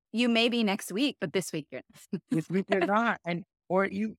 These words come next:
Speaker 2: and to be honest with you, like, and this might sound very selfish and, and everything to be, but, like, if we're talking about high priority, I am the high priority, right? Like, my, I, my business doesn't thrive without me putting me first. You know what I mean? Like,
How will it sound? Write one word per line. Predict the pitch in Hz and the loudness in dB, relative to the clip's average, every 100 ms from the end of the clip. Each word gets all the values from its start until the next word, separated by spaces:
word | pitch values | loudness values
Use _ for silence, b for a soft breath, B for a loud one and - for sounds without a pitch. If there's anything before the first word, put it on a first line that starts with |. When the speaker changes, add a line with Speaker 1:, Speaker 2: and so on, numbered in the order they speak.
| - | -8
Speaker 2:
and | 190 190 - | -6 -6 -6
to | |
be | 160 175 | -2 4
honest | 220 208 | 4 2
with | 175 - | -2 2
you, | 160 | 2
like, | 147 131 139 | 4 4 2
and | 139 | -4
this | 147 | -2
might | 170 160 135 | 2 2 2
sound | 156 147 143 | 0 0 0
very | 123 139 135 | 2 2 2
selfish | 135 131 - 120 107 - 123 | 2 2 2 -4 -4 -10 -10
and, | 120 95 | -10 -4
and | 110 | 0
everything | 123 120 117 104 | 0 2 2 2
to | 95 73 | 2 4
be, | 160 | 4
but, | 123 104 | 4 2
like, | 110 107 - _ _ - | 2 0 -2 _ _ -2
if | 143 | 0
we're | 196 | 4
talking | 208 180 | 4 4
about | 160 139 | 4 4
high | 139 147 | 4 4
priority, | - 123 117 123 - - 139 131 107 - | 4 0 0 -4 -8 0 2 2 0 2
I | 131 139 | 2 2
am | 135 | 0
the | 110 | -2
high | 101 98 | -4 -4
priority, | 87 82 64 57 - _ - | -8 -12 -14 -18 -20 _ -2
right? | 104 113 110 | 4 4 4
Like, | 117 107 98 | 0 0 -2
my, | 110 - | -2 2
I, | 127 123 | 2 4
my | 120 139 156 | 4 4 4
business | 151 151 123 | 4 2 4
doesn't | 127 127 107 | 2 2 0
thrive | 117 117 117 | 4 4 4
without | 104 104 | 2 2
me | 107 101 | 2 0
putting | 113 98 | -2 -4
me | 101 87 | -6 -8
first. | - - - _ _ | -10 -12 -16 _ _
You | 107 | 0
know | 110 | 4
what | 110 | 4
I | 104 | 4
mean? | 110 110 | 0 0
Like, | 104 101 | 0 0